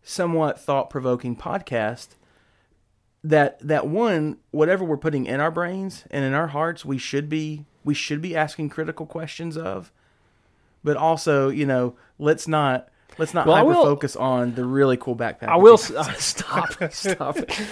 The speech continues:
Speaker 2: I will say, like, I do stumble across, um, abrasives like this regularly. And I think, I think spiritually, like, if you don't, like, because you have, in your head, you have your definition, this is how things work.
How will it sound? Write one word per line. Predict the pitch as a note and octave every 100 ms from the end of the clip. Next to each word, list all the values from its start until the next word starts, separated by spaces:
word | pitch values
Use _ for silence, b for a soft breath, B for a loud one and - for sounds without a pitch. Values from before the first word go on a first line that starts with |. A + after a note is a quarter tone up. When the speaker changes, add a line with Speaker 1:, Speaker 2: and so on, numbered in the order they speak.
| G#3
Speaker 2:
I | -
will | E3+ G#3 B3+
say, | - E3+ B2+ A2
like, | C#3+ C#3 A#2+ -
I | D#3+
do | C#3+ F#3 A3
stumble | - - D#3+ D#3 C#3
across, | - C3+ B2+ B2+ - -
um, | C3 C3+ B2+ G2+ A#2 C3+ _ _ _ _ _ _ _ _ _ _ _ _ -
abrasives | C#3 C3+ C3 C3+ - E3 D3
like | D#3 -
this | E3+ E3 - - _ _ _ -
regularly. | C#3 C3 B2+ C#3+ D3+ D#3+ - _ _ _ _ _ _ _ -
And | C#3+
I |
think, | C#3+ D#3 C3+
I |
think | C#3+ D#3+
spiritually, | - E3 E3+ - A#2
like, | A#2
if | A#2+
you | B2
don't, | B2 B2 -
like, | B2 -
because | D3 C#3 C3+
you | D#3
have, | F3 D3+ C#3+ C3
in | - D#3
your | D3+
head, | C3+ C3+ B2
you | B2
have | A#2+
your | A#2+
definition, | B2 A#2+ A#2+ A#2 - A#2+
this | A#2+
is | B2
how | A#2 A#2
things | A2+ A#2 A#2
work. | B2+ A2+ -